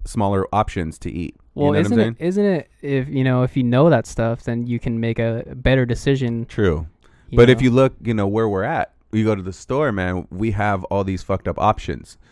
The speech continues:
Speaker 2: Yeah.
Speaker 1: So we're, we're, we're trapped a-, amongst a small, uh, a few options of healthy food. You know,
Speaker 2: Yeah.
Speaker 1: it's just a perspective to look at, you know? Uh,
Speaker 2: Yeah.
Speaker 1: it doesn't mean we're trapped, but
Speaker 2: Oh, no.
Speaker 1: we, we live in a world where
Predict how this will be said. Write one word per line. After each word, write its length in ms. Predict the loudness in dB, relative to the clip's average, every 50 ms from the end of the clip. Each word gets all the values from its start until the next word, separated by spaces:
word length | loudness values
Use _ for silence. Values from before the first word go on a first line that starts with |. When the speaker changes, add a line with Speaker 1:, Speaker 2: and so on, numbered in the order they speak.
| _ _ _ _ _ _ -12
Speaker 2:
Yeah. 100 | 0 4
Speaker 1:
So 140 | 6 6
we're, 180 | 8 8 6 6
we're, 240 | 4 4 4 4 4
we're 240 | 4 2 2 2 0
trapped 380 | 0 0 0 0 0 0 0
a-, 200 | -2 -2 0 -2
amongst 300 | -2 -2 -2 -4 -4 -4
a 80 | -8 -10
small, 500 | -6 -2 0 2 2 4 4 2 0 -2 -10 -12 -8
uh, 340 | -4 -2 -2 -2 -4 -6 -8 -12 _ _ _ _ _ -12
a 80 | -10
few 200 | -4 0 2 4 6
options 580 | 4 4 2 -2 -6 -8 -8 -12 -18 -20 _ _ _ _ _
of 120 | 0 0
healthy 280 | 2 2 2 2 0 -4
food. 360 | -2 0 2 2 2 0 -4 -12 _ _ _ _ _ _ _
You 140 | -4 0
know, 120 | 2 4 4
Speaker 2:
Yeah. 60 | 4
Speaker 1:
it's 100 | 2 0
just 180 | -2 -2 -2 0
a 60 | 2
perspective 580 | 2 2 0 0 -2 -2 -2 -2 -2 -8 -6
to 100 | -6 -6
look 240 | -4 -4 -4 -4 -2
at, 220 | -2 -2 -2 -2 -2
you 100 | -4 -4
know? 220 | -4 -4 -4 -4
Uh, 40 | -2
Speaker 2:
Yeah. 280 | -2 -2 -2 0 0 -2
Speaker 1:
it 80 | 0 0
doesn't 200 | 0 0 0 0
mean 140 | -2 -4 -4
we're 100 | -4 -6
trapped, 500 | -6 -2 0 2 2 2 2 -2 -6 -2
but 280 | 0 2 2 2 0
Speaker 2:
Oh, 160 | -2 -4 -6 -6
no. 260 | -8 -10 -10 -12 -14 -16 -8
Speaker 1:
we, 200 | -2 0 0 0 0
we 160 | -2 -2 -4
live 240 | -2 -2 -2 -2 -2
in 100 | -2 -2
a 60 | -2
world 340 | -2 -2 0 0 2 0 0
where 380 | 0 -2 -2 0 0 0 -2